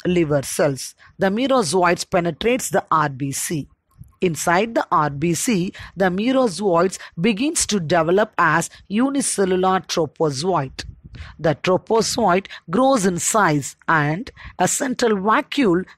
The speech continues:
develops, pushing them to one side of the cytoplasm and becomes the signet ring stage. So, செல்லுக்குள்ள பார்த்தோன்னா, வாக்யூல் பெருசாக ஆக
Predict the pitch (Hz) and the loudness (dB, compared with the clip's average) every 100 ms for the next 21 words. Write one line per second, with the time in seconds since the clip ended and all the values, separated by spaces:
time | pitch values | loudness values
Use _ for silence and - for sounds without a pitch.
0 | 165 170 180 190 208 175 - - - 277 | -4 0 2 4 4 2 -4 -12 -4 0
1 | - 262 170 156 240 302 - - 190 196 | 2 0 -2 0 0 0 -2 -2 0 -2
2 | 202 - 214 254 262 156 180 - 156 147 | -2 0 2 2 0 0 -2 0 -2 0
3 | 180 - 175 208 - - 135 139 _ - | -4 -2 0 0 0 -4 -8 -12 _ -6
4 | 170 160 135 165 - 170 156 - - - | -2 -2 -2 -4 -2 -4 -4 -8 -14 -10
5 | 165 175 - 294 208 240 240 233 - 170 | -4 -2 -2 -4 -2 -2 0 0 0 0
6 | 160 170 - - 175 151 120 - - _ | 0 -2 -6 -4 0 0 0 -8 -12 _
7 | _ - - - 202 185 170 151 - - | _ -20 -12 -2 2 4 4 2 -4 -8
8 | - 247 240 226 220 214 - 185 196 220 | 0 0 2 2 2 0 -4 -2 0 2
9 | 185 156 151 190 - 254 180 185 190 - | 2 2 0 0 2 0 0 2 2 2
10 | 190 175 165 151 131 | 2 2 2 0 0